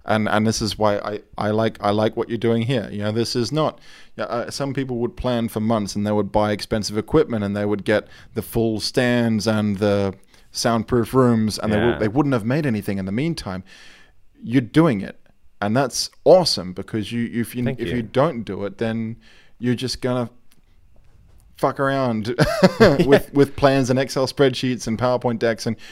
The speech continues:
Speaker 1: you're gonna know what you could do, but you, you won't have actually done it. And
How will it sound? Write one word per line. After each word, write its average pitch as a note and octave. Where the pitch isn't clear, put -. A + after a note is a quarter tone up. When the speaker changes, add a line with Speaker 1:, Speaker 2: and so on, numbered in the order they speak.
Speaker 1:
you're E3+
gonna E3
know C#3
what A2+
you G#2
could F3+
do, A#2
but B2
you, B2+
you B2
won't C#3+
have B2
actually A#2+
done A#2
it. F#2+
And G#2+